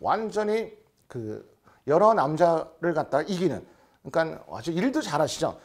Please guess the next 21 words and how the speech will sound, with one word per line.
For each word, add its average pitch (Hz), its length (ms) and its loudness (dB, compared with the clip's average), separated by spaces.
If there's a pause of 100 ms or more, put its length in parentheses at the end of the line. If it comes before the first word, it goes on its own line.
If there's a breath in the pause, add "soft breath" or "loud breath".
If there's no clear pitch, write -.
(120)
그러니까 180 120 -4
무슨 226 200 -2
얘기냐면 220 440 2
지금 226 360 2
이 202 200 -4 (120)
하는 233 200 -6
공부는, 180 540 0 (380 loud breath)
어, 98 460 -10
좀 196 140 -6
힘들겠지만 233 840 0 (240)
이겨낼 196 320 0
수 - 100 -4
있다. - 240 -6 (260 soft breath)
하나씩 311 380 0 (280)
확인하시면 254 480 -2
돼요. 127 100 2
그래서 135 240 2 (260 loud breath)
결상이라는 233 760 4
건 147 460 4
어려우시면 190 580 4
영어로, 147 720 2